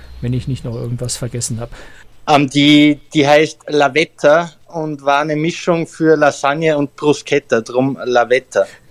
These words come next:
Speaker 1: Ja, genau. Und im Moment sind's also
Speaker 2: Ja.
Speaker 1: Pokeball. Ob sie dabei bleiben, ich find die Idee super, äh, aber das ist natürlich auch Geschmackssache und muss man abwarten. Also im Moment gibt's dort jedenfalls Pokeballs.
Speaker 2: Äh,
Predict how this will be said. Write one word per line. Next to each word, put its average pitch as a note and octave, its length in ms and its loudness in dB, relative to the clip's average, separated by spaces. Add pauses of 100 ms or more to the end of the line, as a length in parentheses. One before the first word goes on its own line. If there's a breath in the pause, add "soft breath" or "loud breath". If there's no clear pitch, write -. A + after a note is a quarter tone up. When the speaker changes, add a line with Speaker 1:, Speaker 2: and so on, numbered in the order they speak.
(120)
Speaker 1:
Ja, C#3 180 -6 (200)
genau. A2 260 -6 (180)
Und D#3 140 -2
im D3+ 60 2
Moment C#3+ 280 0
sind's C#3 200 -4
also B2 180 -4 (100)
Speaker 2:
Ja. C3 80 -2
Speaker 1:
Pokeball. A#2 380 -2
Ob C#3 160 0
sie A#2+ 120 2
dabei C#3+ 280 0
bleiben, C#3 340 -2
ich G3 140 -6
find G3 160 -2
die E3 80 -8
Idee C#3+ 180 -4
super, A3+ 360 -2 (260)
äh, - 300 -8 (520)
aber D#3 300 -4 (680)
das C#3 100 -10
ist - 20 -
natürlich C#3+ 220 -4
auch C3 80 -10
Geschmackssache C#3+ 520 -6
und A#2+ 140 -8 (320 loud breath)
muss F3+ 340 0
man E3 100 2
abwarten. B2+ 300 -4
Also C#3 160 -4
im C#3+ 60 -4
Moment C3+ 340 -4
gibt's - 220 -10
dort B2+ 160 -6
jedenfalls A#2+ 400 -10
Pokeballs. A#2 640 -16 (340)
Speaker 2:
Äh, C3 220 0